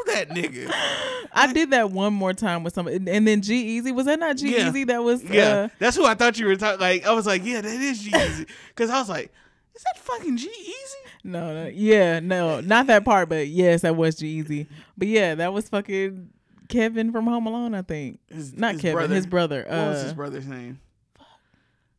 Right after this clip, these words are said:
Speaker 1: What was his brother's name?
Speaker 2: I forgot.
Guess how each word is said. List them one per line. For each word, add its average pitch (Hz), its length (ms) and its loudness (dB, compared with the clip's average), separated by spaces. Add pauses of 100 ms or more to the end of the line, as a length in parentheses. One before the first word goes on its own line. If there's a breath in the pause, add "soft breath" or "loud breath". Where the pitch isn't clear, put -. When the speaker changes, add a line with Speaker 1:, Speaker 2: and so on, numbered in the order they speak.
(460)
Speaker 1:
What - 260 -20
was 285 140 -20
his 247 160 -12
brother's 285 400 -16
name? 170 300 -16 (2250)
Speaker 2:
I 196 100 -16
forgot. 190 680 -16